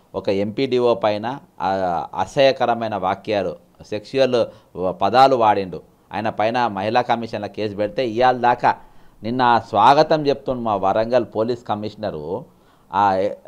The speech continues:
ట్విట్-, ఆ, Twitter పెట్టిన, "I am heartily welcoming our prince" అని చెప్పి పెట్టిండు. ఆయనకు ఇవాళకి ఎర్రబెల్లి దయాకర్రావు మీద రిపోర్ట్ పంపమంటే ఈ రోజు కూడా వా-, పంపలే ఆ కేసులా.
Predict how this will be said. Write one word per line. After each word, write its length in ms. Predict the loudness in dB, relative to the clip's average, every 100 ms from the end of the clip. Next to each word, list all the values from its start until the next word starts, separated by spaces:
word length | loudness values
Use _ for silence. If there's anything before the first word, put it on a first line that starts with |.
| -12
ట్విట్-, 280 | -10 -6 2
ఆ, 100 | 2
Twitter 380 | 2 2 2 4
పెట్టిన, 400 | 4 2 0 -2
"I 20 |
am 40 | 0
heartily 520 | 4 4 4 0 0
welcoming 480 | 2 -2 -2 -6 -4
our 260 | -2 -2
prince" 460 | -4 -6 -6 -2 -4
అని 120 | -2
చెప్పి 540 | -4 -6 -4 -6 -6 -10 _ -4
పెట్టిండు. 540 | -4 -2 -4 -4 -6 -8 -20 _ 2
ఆయనకు 320 | 2 2 -2
ఇవాళకి 560 | 0 4 4 2 -6 -8 -6 -8 -6 -6 -6 -4 -2
ఎర్రబెల్లి 400 | 0 0 -2 0
దయాకర్రావు 540 | 2 2 2 0 0
మీద 200 | -2 -2
రిపోర్ట్ 480 | -2 -2 -2 0 0
పంపమంటే 320 | 0 -2 -2
ఈ 120 | 0
రోజు 240 | 2 2 4
కూడా 160 | 4
వా-, 120 | 4
పంపలే 400 | 2 -2 -2 0
ఆ 40 | -2
కేసులా. 600 | -2 -6 -4 -4 -4